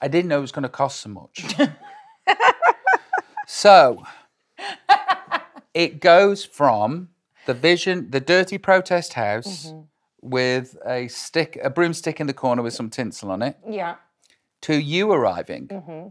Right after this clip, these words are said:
Speaker 1: Let me paint the picture. We lived on a gated community
Speaker 2: Mm-hmm.
Speaker 1: in the hills of Beverley Shire,
Speaker 2: Mm-hmm.
Speaker 1: nine oh two one oh.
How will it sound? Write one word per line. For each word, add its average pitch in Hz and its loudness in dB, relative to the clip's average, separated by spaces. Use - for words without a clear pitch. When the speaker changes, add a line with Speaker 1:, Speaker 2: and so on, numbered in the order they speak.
Speaker 1:
Let 135 -12
me 139 -6
paint 170 -4
the 131 -10
picture. 143 -10
We 156 -8
lived 170 -2
on 123 -2
a 123 -6
gated 143 -2
community 127 -4
Speaker 2:
Mm-hmm. 185 -16
Speaker 1:
in 131 -4
the 131 -2
hills 165 -4
of 156 -14
Beverley 104 -2
Shire, 78 -14
Speaker 2:
Mm-hmm. 180 -16
Speaker 1:
nine 127 2
oh 131 -4
two 117 -12
one 113 -12
oh. 78 -16